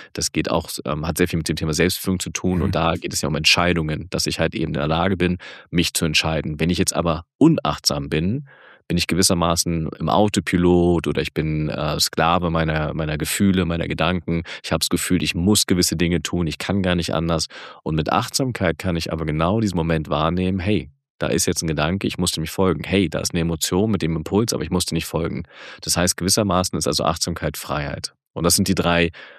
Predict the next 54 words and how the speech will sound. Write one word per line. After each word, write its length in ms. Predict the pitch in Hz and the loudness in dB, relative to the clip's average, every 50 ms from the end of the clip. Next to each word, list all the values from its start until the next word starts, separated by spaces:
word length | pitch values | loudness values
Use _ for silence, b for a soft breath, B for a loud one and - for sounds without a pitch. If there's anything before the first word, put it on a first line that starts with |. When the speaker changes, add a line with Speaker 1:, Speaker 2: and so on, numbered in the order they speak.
| B B B | B B B
Speaker 1:
Hauptgründe, 1040 | - 87 101 - - - - - - - 87 95 107 107 87 80 85 101 131 156 160 - B B B B B B B - | 2 2 2 2 -2 -12 -10 -4 0 4 4 6 6 6 4 4 4 4 2 0 -2 -6 B B B B B B B -4
die 320 | - 82 87 87 87 90 87 | 0 0 2 4 4 4 4
sich 220 | 78 87 82 - | 2 2 0 0
jetzt 200 | - 78 - 80 | 0 -2 0 2
wissenschaftlich 520 | 73 110 - - 113 - - 101 - - 95 | 2 2 4 2 2 2 2 0 0 -2 -2
in 80 | 82 | 2
dem 120 | 87 90 92 | 2 2 2
Sinne 380 | 90 87 85 82 82 82 - | 2 2 2 4 4 4 4
also, 320 | - 82 78 82 76 76 73 73 - - 85 - - | 2 2 0 0 -2 -2 -4 -6 -6 -8 -6 -4 -2
äh, 260 | - 80 76 67 - | -2 0 0 0 0
schwer 240 | - - - 107 - | 0 2 2 2 2
erforschen 400 | - - - 90 90 - - 95 | 2 2 2 2 4 4 2 0
lassen. 140 | 85 - - | 0 -2 -2
Du 60 | 80 | -4
kannst 200 | 76 - 87 87 | -2 -2 -2 0
jemanden 220 | 90 87 85 - | 0 0 0 0
in 60 | 80 80 | 0 0
eine 60 | - | 0
M 60 | 69 78 | 0 0
R 80 | 76 | 0
T 160 | - - 92 87 | 0 2 2 2
stecken 260 | - - 85 - 85 | 2 0 0 -2 -2
und 80 | 82 | -2
sagen, 220 | 78 78 78 80 78 | 0 2 0 0 0
„Okay, 180 | - - - 82 76 | -2 -4 -4 -2 -2
was 120 | 78 - | -2 -2
ist 140 | - - - | -2 -2 -2
jetzt, 240 | 87 80 - - - | -2 -2 -2 -2 -2
äh, 340 | - 78 76 - - 69 | 0 0 0 0 -2 -2
nimmt 240 | - - 127 87 - | -2 -2 -2 0 0
jetzt 140 | - 92 90 | 0 0 2
Speaker 2:
Mhm. 140 | 85 82 76 | 0 0 -2
Speaker 1:
eine 80 | 76 73 - - - | -4 -4 -6 -8 -6
Anzahl 260 | 78 80 - - 78 | -4 -2 0 0 0
an 60 | 76 | 0
Entscheidungen 640 | 73 73 - 90 87 92 90 82 78 73 71 67 67 | 0 0 0 2 2 2 2 0 0 -2 -4 -2 -2
zu?“ 320 | - - 90 104 127 151 B B B B B B B B B B | 0 2 2 2 2 0 B B B B B B B B B B
Äh, 160 | B 85 76 | B 0 0
und 100 | - - | 0 2
gleichzeitig 560 | 73 78 80 95 92 - - 95 82 87 - | 2 2 4 2 2 2 0 0 0 0 -2
sind 140 | - 85 - | -2 0 0
das 100 | 85 82 | 0 0
die 140 | - 85 78 | 0 -2 0
Gründe, 320 | - 82 85 92 95 85 | 0 0 0 2 0 2
warum 260 | 85 80 76 85 82 | 0 0 0 0 -2
viele 300 | 80 - - 104 98 87 | -2 -2 0 0 2 2
eben 180 | 64 69 80 80 | 2 0 0 0
anfangen 400 | - - 98 95 - - 80 71 | 0 0 0 0 0 -2 -4 -4
mit, 260 | 71 73 - - - - | -4 -6 -6 -8 -8 -6
äh, 160 | 71 71 71 | -6 -6 -6
mit 180 | 69 76 76 - | -6 -6 -6 -4
Achtsamkeit, 640 | - 73 - - - - 73 - - 78 87 87 - | -6 -6 -4 -4 -6 -4 -4 -2 -2 -2 -2 -2 -2
um 140 | 78 85 | -4 -4
diese 320 | 82 80 76 80 76 76 | -2 -2 0 0 0 -2